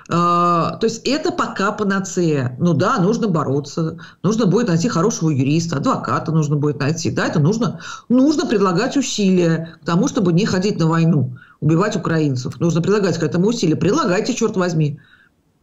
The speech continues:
Ну, сами будете. Предлагайте, да. А, если не можете или не хотите, а, уезжать сами, а, если, а, у вас есть обстоятельства непреодолимой силы,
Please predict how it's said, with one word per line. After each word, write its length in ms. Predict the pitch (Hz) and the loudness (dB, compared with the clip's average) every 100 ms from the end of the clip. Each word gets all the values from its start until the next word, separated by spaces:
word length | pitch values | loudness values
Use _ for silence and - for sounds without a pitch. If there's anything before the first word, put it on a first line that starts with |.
| _ - | _ -2
Ну, 420 | 165 170 170 160 | 2 4 4 2
сами 280 | 190 226 226 | 0 2 2
будете. 260 | 220 208 - _ _ _ _ _ _ _ _ _ | 2 0 -6 _ _ _ _ _ _ _ _ _
Предлагайте, 720 | - 330 415 220 247 285 - 220 | -2 0 2 2 2 -2 -4 -8
да. 560 | 208 160 190 220 233 - - _ _ | -4 -2 0 -2 -6 -16 -20 _ _
А, 380 | - 175 175 175 | -4 0 0 2
если 280 | 185 226 233 | 0 0 0
не 180 | 214 226 | 2 2
можете 420 | 269 226 196 185 | 2 2 0 2
или 80 | 180 | 2
не 100 | 185 | 2
хотите, 600 | 202 202 233 - 170 165 | 0 -2 -2 0 0 2
а, 360 | 139 - 151 | 0 -2 -2
уезжать 540 | - 180 180 175 214 202 | 0 2 2 2 0 -2
сами, 540 | - 156 143 139 - - - - - | -2 0 0 0 -2 -12 -18 -18 -8
а, 1040 | - 156 156 156 151 156 160 156 156 156 156 | -2 0 2 2 2 2 2 2 2 2 2
если, 800 | 151 185 170 226 226 226 220 214 - - _ - | 4 2 2 2 4 2 0 -4 -14 -20 _ -4
а, 200 | 165 170 | 2 2
у 140 | 170 160 | 2 2
вас 300 | 190 220 190 | 2 0 0
есть 320 | 214 220 - | -2 -2 -4
обстоятельства 720 | 190 - 190 214 214 185 180 | -4 -2 0 0 0 -2 0
непреодолимой 540 | 170 165 165 202 190 165 | 2 2 2 2 2 2
силы, 500 | - 156 139 135 | 0 0 0 -2